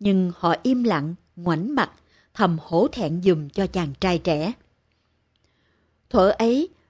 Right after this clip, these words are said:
Đức Phật cùng rất đông tỷ kheo tăng đầy đủ phạm hạnh, đến ngự tại một ngôi tịnh xá ở trong khu rừng lớn gần thành Vesali. Tin ấy nhanh chóng đến tai Sakaka. Chàng tự nghĩ:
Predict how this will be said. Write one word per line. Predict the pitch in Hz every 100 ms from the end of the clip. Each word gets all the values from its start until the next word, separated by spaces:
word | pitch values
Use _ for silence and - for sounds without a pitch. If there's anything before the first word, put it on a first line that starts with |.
| -
Đức | 370 359
Phật | 233 170 -
cùng | - 175 170
rất | 170 330
đông | 247 233 196
tỷ | - 190 220
kheo | - 254
tăng | 208 214 202 185 -
đầy | - 196 170
đủ | 165 165 226
phạm | - 214 160
hạnh, | 190 196 156 180 _ _ _ -
đến | 240 330
ngự | 285 185 170
tại | 180 160 175
một | 180 -
ngôi | 214 190
tịnh | - 175 160
xá | - 214 240 311
ở | - 196
trong | 220 190
khu | - 254
rừng | 202 170
lớn | 151 180 202 277 - _
gần | - 185 165
thành | 190 165 156
Vesali. | 220 226 226 196 185 185 170 _ _ _ _ _ _ _ -
Tin | 285 262
ấy | 247
nhanh | 294 330 220
chóng | 190 214 254 277
đến | 226 294
tai | 254 208
Sakaka. | 185 - 262 - 185 - 180 170 _ _ _ _ _ _ _
Chàng | - 185 170
tự | - 170
nghĩ: | 165 190 165